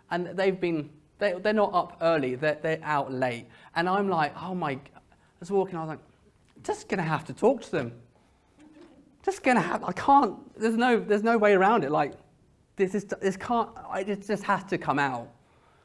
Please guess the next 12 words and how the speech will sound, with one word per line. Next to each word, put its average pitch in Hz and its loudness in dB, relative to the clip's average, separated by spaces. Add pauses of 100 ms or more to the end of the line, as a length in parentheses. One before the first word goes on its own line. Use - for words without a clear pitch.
(300)
And 202 0
so 202 4
I 202 4
just, 196 -6
just, - -8 (960)
just - -12 (440)
tell 139 -4
them 156 -4
good 160 -6
news 170 -4
about 165 -4
Jesus. 226 -8